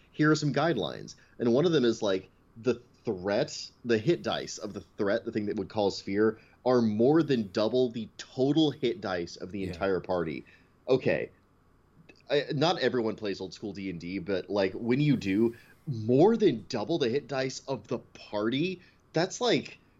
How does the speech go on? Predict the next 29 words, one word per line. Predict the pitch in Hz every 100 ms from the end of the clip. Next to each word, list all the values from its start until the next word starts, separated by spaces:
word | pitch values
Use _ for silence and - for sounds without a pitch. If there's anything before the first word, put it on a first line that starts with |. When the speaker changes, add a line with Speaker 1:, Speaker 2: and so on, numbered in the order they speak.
| _ _ _ -
Speaker 1:
unbelievably | 208 180 143 117 104 117 127 117 107 98
Speaker 2:
Well, | 156
Speaker 1:
overpowered. | 87 113 87 85 78 78
Speaker 2:
hit, | 113 185
Speaker 1:
You | 127
are |
so | - - 110
screwed | - 120 104 82
in |
that | 90
Speaker 2:
bef-, | 160
Speaker 1:
scenario. | 92 156 156
Speaker 2:
before | 135 - 180 196
there | 185
were | 160
challenge | - 139 127 143 147 139
ratings | 156 156 127
and | 151
stuff, | - 156 143
hit | 123 120
dice | 131 120 -
is | 110
how | 113 110
we, | 110 104 95 87 - 98
uh, | 110 101 92 92 90
Speaker 1:
Yes. | 98 - 127
Speaker 2:
estimated | 123 - 120 110 95 92 82
the, | 101 90 92
the, | 95 92